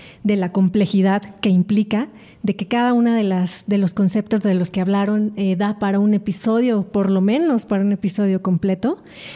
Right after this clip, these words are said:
Y bueno, pues aquí tengan paciencia, aquí estaremos hablando de todos estos temas.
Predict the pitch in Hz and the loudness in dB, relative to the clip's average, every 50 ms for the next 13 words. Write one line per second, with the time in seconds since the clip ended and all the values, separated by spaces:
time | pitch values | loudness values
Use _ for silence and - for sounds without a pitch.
0 | - - - - 214 208 202 202 202 202 202 196 196 196 - 175 196 220 226 214 | -16 -10 -4 0 2 2 2 2 2 2 2 0 0 -2 -2 0 0 2 2 2
1 | 208 214 208 196 - 196 190 190 220 208 202 - 208 202 208 214 208 214 - - | 2 2 0 0 0 -2 -2 0 -2 -2 0 2 2 2 2 2 0 0 -4 -4
2 | - 233 247 240 240 254 233 220 226 - 208 208 - 214 208 208 214 208 208 202 | -2 -2 -2 0 -2 -2 -4 -4 -2 -4 -6 -4 -2 -2 0 0 0 0 0 0
3 | 190 196 196 196 202 208 202 190 196 208 208 208 208 220 180 185 - 202 202 - | 0 0 0 0 0 0 0 -2 -2 -2 -2 0 0 -2 -4 -2 -4 -6 -4 -2
4 | - 208 208 202 208 226 226 - | 0 2 2 2 2 0 -2 -4